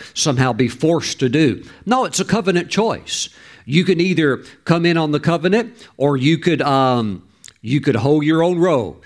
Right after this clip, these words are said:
You could go at, at your own, and maybe you're doing pretty good, but it's a pretty wild world out there, and things are pretty shaky. Praise God. So I would rather have a financial covenant with God.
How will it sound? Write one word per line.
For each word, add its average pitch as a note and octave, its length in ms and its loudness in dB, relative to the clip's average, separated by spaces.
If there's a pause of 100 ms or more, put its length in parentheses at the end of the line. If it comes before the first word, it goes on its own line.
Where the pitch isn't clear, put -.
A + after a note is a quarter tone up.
(140)
You C3+ 180 2
could C#3 180 0
go D3+ 220 2
at, E3 120 -2 (220)
at C3 200 -4
your C3+ 140 -4
own, E3 340 2
and B2 120 0
maybe D#3 260 2
you're C3+ 200 4
doing D3+ 280 2
pretty D#3 220 2
good, D#3+ 260 2
but B2 200 -4 (260)
it's G#2+ 180 -4
a A#2 60 -2
pretty C#3+ 220 0
wild D#3+ 380 2
world A3 440 0
out D#3+ 220 0
there, D#3 400 2 (360)
and G2 200 -6
things D3 320 0
are D3 60 0
pretty E3 260 2
shaky. F#3 560 0 (320)
Praise C3 340 2
God. A#2+ 300 -2
So C3 80 -8
I C#3+ 200 0
would D#3+ 160 -2
rather C#3+ 240 0
have C3+ 200 -2
a B2 80 2
financial C3 560 -2
covenant A2+ 420 -2
with G#2 220 -8
God. A#2 340 0